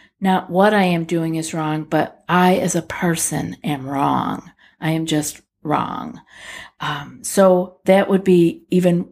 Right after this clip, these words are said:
deeper than the guilt. It would be taking it to a whole nother level. So we're gonna talk about what we can do to eliminate these mental blocks and these guilt feelings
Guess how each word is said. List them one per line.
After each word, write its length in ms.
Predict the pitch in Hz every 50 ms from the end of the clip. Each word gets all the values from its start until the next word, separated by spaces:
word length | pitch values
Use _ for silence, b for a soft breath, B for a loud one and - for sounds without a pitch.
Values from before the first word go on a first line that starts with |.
| _ _ -
deeper 520 | 185 190 190 180 - 175 160 147 - -
than 220 | - 160 156 151
the 80 | 156 151
guilt. 440 | 151 - 151 139 131 127 127 - -
It 80 | -
would 320 | - 156 151 - - _ _
be 140 | 175 160 160
taking 380 | - 185 170 165 170 160 160
it 140 | 160 - -
to 140 | - - 160
a 40 | 156
whole 160 | 156 160 156
nother 320 | 147 151 147 143 147 143 147
level. 420 | 147 143 143 - - - - B B B B B B B B B B B _
So 220 | - - 247 233
we're 160 | 240 254 254
gonna 200 | 254 330 339 320
talk 320 | 320 - - 233 220 220 -
about 420 | 214 202 190 175 170 165 170 -
what 180 | - 196 - -
we 120 | 208 208
can 220 | 202 - 196 185 180
do 320 | - 185 180 175 175 170
to 520 | 170 - - 190 180 170 170 165 160 160 B B B B B B -
eliminate 680 | - 185 196 214 220 233 240 233 214 208 202 - -
these 200 | 185 180 180 -
mental 320 | 180 170 170 170 - 175
blocks 600 | 170 - 165 156 156 151 156 160 160 - - - _ - -
and 260 | 180 170 165 165 165
these 320 | 165 165 160 160 - - - _ _ -
guilt 540 | - 190 202 196 170 - - - - - - -
feelings 680 | - - 185 180 175 170 156 139 139 156 156 165 -